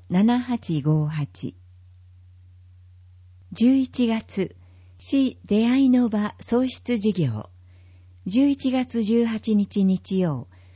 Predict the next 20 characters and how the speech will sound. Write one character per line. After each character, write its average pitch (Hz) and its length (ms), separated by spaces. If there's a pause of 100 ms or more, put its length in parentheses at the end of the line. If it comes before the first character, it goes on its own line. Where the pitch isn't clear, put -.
(200)
午 277 160
前 262 220
九 240 160
時 196 160
四 220 220
十 175 200
五 180 140
分 170 260
か 151 140
ら 143 180
午 165 160
後 160 180
五 151 180
時。 - 240 (800)
曹 254 280
洞 247 240
宗 151 520 (100)
玉 185 320
林 214 260
山 127 400